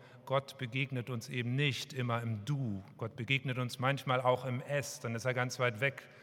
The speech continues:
Manchmal begegnet er auch in der Fratze eines Teufels, so hat Luther es gesagt,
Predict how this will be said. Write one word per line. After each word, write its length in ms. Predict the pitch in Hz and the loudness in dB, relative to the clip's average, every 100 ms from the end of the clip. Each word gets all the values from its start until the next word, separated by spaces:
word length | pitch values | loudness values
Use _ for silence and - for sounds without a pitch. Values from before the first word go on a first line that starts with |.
| - - | -16 0
Manchmal 400 | 127 143 147 139 | 2 2 2 2
begegnet 460 | 135 139 131 131 | 4 2 2 2
er 140 | 123 120 | 6 6
auch 80 | 123 | 6
in 80 | |
der 120 | 120 117 | 2 2
Fratze 400 | - 135 - 127 | 4 4 4 0
eines 260 | 123 117 | 0 -2
Teufels, 520 | - 156 147 - 120 | 4 6 6 4 -2
so 80 | 123 | 2
hat 120 | 120 | 2
Luther 260 | 120 123 120 | 2 0 2
es 180 | 107 - | 0 -2
gesagt, 500 | 107 107 95 - | -4 -2 -4 -8